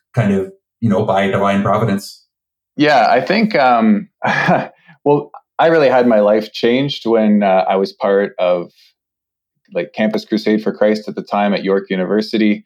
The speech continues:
Speaker 2: which became Power to Change. And, uh, and that ministry really emphasized the value of not just assuming that everyone or that Christians know what they're talking about, or that they,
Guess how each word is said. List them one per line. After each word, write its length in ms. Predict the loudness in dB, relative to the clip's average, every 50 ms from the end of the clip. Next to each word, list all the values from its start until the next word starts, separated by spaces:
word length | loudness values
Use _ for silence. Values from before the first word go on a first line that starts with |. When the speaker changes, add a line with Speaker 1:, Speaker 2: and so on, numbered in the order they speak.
| _ _ _
Speaker 2:
which 180 | -12 -12 -10 -6
became 360 | -8 -6 -4 -4 -4 -4 -2
Power 260 | -2 0 0 0 0
to 80 | -2 -4
Change. 560 | -6 -4 -4 -4 -4 -4 -6 -8 -10 -18 _ _ _ _ _ _ -10
And, 400 | -8 -6 -6 -4 -4 -4 -2 0
uh, 280 | 0 0 2 0 -2 -4 -6 _ _ -4
and 140 | -2 0 2
that 300 | 2 2 0 0 -2 -6
ministry 560 | -4 -2 0 0 0 -2 -4 -4 -4 -2 0 0
really 580 | 2 2 2 2 2 2 0 0 -2 -4 -6 _ _ _ _ _ _ _ _ _ _ -2
emphasized 960 | -2 -2 -2 -2 -4 -6 -4 -2 0 0 2 2 2 2 2 0 -2 -4 _ -4
the 120 | -4 -2
value 680 | 0 0 0 2 2 2 2 2 0 0 0 0 -2 -2
of 340 | -2 0 0 0 0 -2 -4 -12 _ _ _ _ _ _
not 140 | -8 -6 -6
just 200 | -6 -6 -6 -6
assuming 500 | -8 -8 -6 -2 0 2 2 2 2 0
that 120 | 0 2 2
everyone 680 | 0 2 0 0 0 0 0 0 0 -2 -2 -4 -4 -4
or 160 | -4 -2 -2
that 180 | 0 -2 -4 -6 _ -4
Christians 460 | -4 -4 -4 -2 0 0 0 2 2
know 420 | 2 2 2 2 2 0 -2 -4 _ _ _ _ _ _ -4
what 140 | -4 -2 -2
they're 100 | -2 -4
talking 380 | -2 0 0 0 0 0 0
about, 220 | 2 2 2 2 2
or 40 |
that 220 | 0 -2 -4 -2 -2
they, 260 | -2 0 0 -2 -6